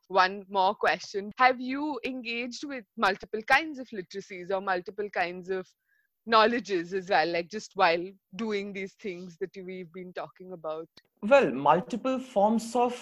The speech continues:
Speaker 2: literacies. Now, this perspective makes me think that what are the various ways that we gain knowledge? And this process of gaining knowledge, to my best, I try to be conscious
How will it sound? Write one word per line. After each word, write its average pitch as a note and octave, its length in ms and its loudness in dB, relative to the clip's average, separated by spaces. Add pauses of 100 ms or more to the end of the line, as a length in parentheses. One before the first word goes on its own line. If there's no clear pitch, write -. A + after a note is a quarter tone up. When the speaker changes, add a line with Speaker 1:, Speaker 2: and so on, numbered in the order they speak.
(100)
Speaker 2:
literacies. F#3 760 -2
Now, E3 640 2
this G#3 260 -2
perspective F3 920 0 (160)
makes E3 500 0
me E3 500 0 (100)
think F3+ 420 0
that C3 300 4 (380)
what D#3+ 420 4
are E3 80 8
the D#3+ 120 2
various D#3 520 4
ways D3 560 2
that A#2+ 340 2
we B2 380 0 (140)
gain C3+ 400 2
knowledge? G2 640 -2 (240)
And A2 560 0
this E3 180 -2
process E3+ 500 4
of D3+ 220 2
gaining D#3 400 0
knowledge, C3+ 420 0 (220)
to C3 100 -2
my B2+ 200 2
best, C3 540 4 (360)
I A2+ 80 0
try C3+ 280 4
to C#3 100 -4
be B2 120 -2
conscious B2 680 2